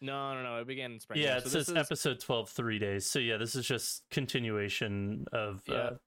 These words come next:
Speaker 2: the new Pokemon.
Speaker 1: So this is, yeah, this is for, for anyone who's not aware, this is the new, the new M C.
Speaker 2: Ash Ketchum is no longer there anymore.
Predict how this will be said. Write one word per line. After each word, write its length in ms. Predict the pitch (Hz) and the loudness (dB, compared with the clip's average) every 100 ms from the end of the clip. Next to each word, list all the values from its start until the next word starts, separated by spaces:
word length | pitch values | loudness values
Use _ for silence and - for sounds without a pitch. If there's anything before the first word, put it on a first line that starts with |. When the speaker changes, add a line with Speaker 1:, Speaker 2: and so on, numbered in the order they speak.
| - | -2
Speaker 2:
the 100 | 127 | 0
new 180 | 113 104 | 0 -2
Pokemon. 360 | - 104 - | -2 -4 -2
Speaker 1:
So 120 | 104 101 | 0 0
this 180 | 101 | 0
is, 260 | 127 123 - _ _ _ _ _ | -4 -12 -20 _ _ _ _ _
yeah, 220 | 120 98 - - - | -10 -10 -12 -18 -14
this 240 | 110 110 | -14 -12
is 300 | 107 101 - | -12 -14 -14
for, 220 | - 104 95 | -10 -10 -8
for 100 | 113 | -8
anyone 220 | 110 104 | -8 -10
who's 380 | 98 110 95 - | -10 -10 -12 -12
not 280 | 110 104 104 | -8 -6 -6
aware, 380 | 101 98 92 92 | -6 -8 -8 -10
this 260 | 92 95 - | -10 -12 -12
is 400 | 98 92 - - _ - | -12 -12 -16 -18 _ -16
the 140 | 104 | -12
new, 520 | 98 107 107 101 95 - _ _ _ _ _ _ _ | -8 -6 -6 -6 -8 -12 _ _ _ _ _ _ _
the 60 | 101 | -8
new 180 | 104 95 | -6 -6
M 160 | 95 | -6
C. 440 | 92 - 87 85 - - | -6 -6 -8 -14 -12 -4
Speaker 2:
Ash 220 | 180 - | -2 0
Ketchum 400 | - 180 - 110 | 0 0 0 0
is 140 | 107 110 | 0 2
no 160 | 156 | 2
longer 400 | 156 180 135 113 | 0 0 0 0
there 280 | 131 165 120 | 0 0 -2
anymore. 480 | 135 - - - | -2 -2 -2 -2